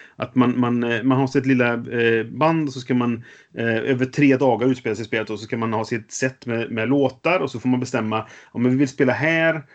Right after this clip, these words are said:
men, eh, då kanske vi, eh, inte vill spela alla där, utan vill spela här också, så är det lite area majority slash influence och lite hand management och sånt där. Men framförallt temat gick jag igång på. Det verkar väldigt färgglatt, för det är väl så här, ja, men New Orleans och, och liksom den stämningen då.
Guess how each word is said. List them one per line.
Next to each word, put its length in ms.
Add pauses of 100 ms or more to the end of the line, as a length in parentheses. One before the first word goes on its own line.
(240)
men, 320 (440)
eh, 260
då 80
kanske 280
vi, 140
eh, 280
inte 180
vill 100
spela 200 (100)
alla 360
där, 80
utan 140 (140)
vill 160
spela 200
här 240
också, 180
så 120
är 20
det 60
lite 340
area 200
majority 720
slash 320
influence 600
och 100
lite 180
hand 240
management 580
och 60
sånt 140
där. 200 (200)
Men 100
framförallt 340
temat 360
gick 160
jag 120
igång 240
på. 140
Det 80
verkar 220
väldigt 420
färgglatt, 520
för 100
det 80
är 40
väl 120
så 100
här, 240 (460)
ja, 60
men 140
New 140
Orleans 460
och, 360
och 240
liksom 340
den 180
stämningen 560
då. 200